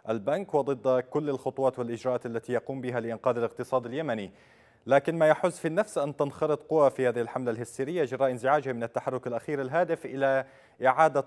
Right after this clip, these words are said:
ربط فرعي البنك المركزي بمأرب والمهرة بمقر البنك المركزي في عدن."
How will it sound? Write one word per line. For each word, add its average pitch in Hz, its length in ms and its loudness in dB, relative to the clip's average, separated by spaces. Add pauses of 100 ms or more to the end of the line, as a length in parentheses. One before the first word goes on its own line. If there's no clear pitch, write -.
ربط 139 220 2
فرعي 131 720 2
البنك 123 400 0
المركزي 120 480 -4
بمأرب 123 420 0
والمهرة 151 380 2
بمقر 135 460 0
البنك 127 320 0
المركزي 120 460 -2
في 127 160 -2
عدن." 117 400 0